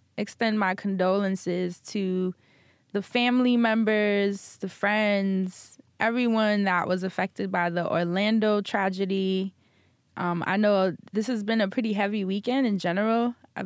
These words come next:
I think all of us can pretty much agree that we've all heard a lot of heavy news coming from different directions. So we wanted to have an episode where we discussed how we deal with death and grieving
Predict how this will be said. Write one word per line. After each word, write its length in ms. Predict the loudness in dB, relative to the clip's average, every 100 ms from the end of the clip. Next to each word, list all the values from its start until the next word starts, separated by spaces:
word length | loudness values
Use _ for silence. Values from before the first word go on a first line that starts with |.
| -4
I 100 | -4
think 280 | -2 -4 0
all 200 | 2 2
of 80 | 0
us 180 | -4 -4
can 180 | -6
pretty 220 | -4 -4 -2
much 220 | -4 -6
agree 260 | -6 -4 -2
that 220 | -2 -2
we've 180 | -4 -2
all 380 | 2 4 2
heard 440 | 2 0 2 2 0
a 80 | 0
lot 240 | 0 0
of 100 | -2
heavy 320 | -2 -2 0
news 320 | -2 -2 -4 -6
coming 320 | -8 -6 -6
from 220 | -6 -6
different 360 | -6 -6 -8 -4
directions. 1000 | -2 -2 -4 -6 -2 -2 -2 -4 -6 -16 _ _ -20 -20 _ _
So 280 | -2 2 2
we 380 | 0 0 2 2
wanted 440 | 2 2 0 -4
to 280 | -2 -2 0
have 240 | 0 0 0
an 100 | -2
episode 560 | -2 -4 -2 -2 0
where 160 | 0 0
we 160 | -2
discussed 880 | -2 -4 -6 -2 0 0 -2 -8 -20 _
how 460 | -14 -2 2 2 2
we 320 | 0 -2 -2
deal 400 | -4 -2 0 0
with 260 | 0 -2 -4 _ _ _
death 360 | 0 0 -2 -8 -4
and 420 | -2 -2 -4 -10 _
grieving 580 | -2 0 2 0 -4 -6